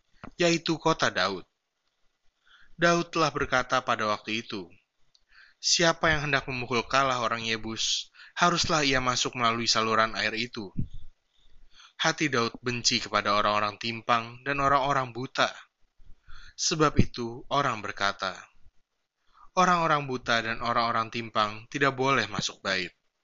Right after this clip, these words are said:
Dan Daud menetap di kubu pertahanan itu dan menamainya Kota Daud. Ia memperkuatnya sekelilingnya, mulai dari Milo ke bagian dalam. Lalu makin lama makin besarlah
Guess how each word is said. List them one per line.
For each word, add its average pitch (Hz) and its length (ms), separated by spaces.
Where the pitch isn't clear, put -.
Dan 190 240
Daud 170 240
menetap 151 400
di 143 80
kubu 135 320
pertahanan 117 560
itu 104 480
dan 143 160
menamainya 113 800
Kota 147 240
Daud. 95 400
Ia 190 240
memperkuatnya 120 800
sekelilingnya, 110 720
mulai 117 320
dari 120 240
Milo 120 560
ke 240 160
bagian 107 400
dalam. 98 400
Lalu 180 240
makin 165 320
lama 113 480
makin 139 400
besarlah 135 400